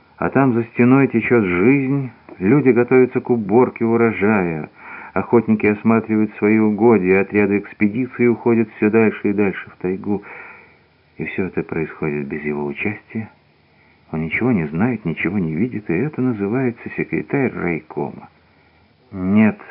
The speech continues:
настоящий секретарь райкома должен быть не неженкой, а человеком железного здоровья. У всех людей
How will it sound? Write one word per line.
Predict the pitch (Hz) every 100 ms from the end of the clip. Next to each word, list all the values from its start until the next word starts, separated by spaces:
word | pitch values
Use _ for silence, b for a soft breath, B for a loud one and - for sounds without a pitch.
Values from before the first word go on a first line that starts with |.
| - -
настоящий | 95 95 - 95 107 107 - 107 -
секретарь | 107 110 101 107 98
райкома | 98 101 98 107 101
должен | 95 98 95 98
быть | 95 101 - B B B _
не | 101 104
неженкой, | 101 107 104 113 113 110 107
а |
человеком | - 95 98 104 107 98
железного | 87 95 92 98 104 107
здоровья. | 101 113 104 95 101 98 - B B B B B B B B B _ -
У | 185
всех | - 233 208
людей | 175 175 185 196 156 87